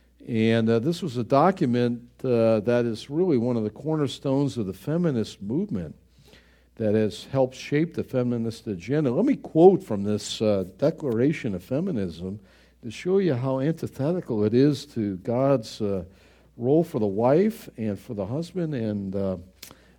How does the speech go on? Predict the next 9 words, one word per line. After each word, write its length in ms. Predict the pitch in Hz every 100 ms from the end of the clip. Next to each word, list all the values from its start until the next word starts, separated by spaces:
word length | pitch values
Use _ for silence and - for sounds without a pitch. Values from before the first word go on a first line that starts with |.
| -
uh, 80 | 110
particularly 520 | 120 131 165 160 127
in 60 |
this. 200 | 113 95
Here, 240 | - 127 175
here's 220 | 220 190
a 60 | 175
quote. 400 | - 156 101 101
"Marriage," 680 | 185 277 190 143 143 -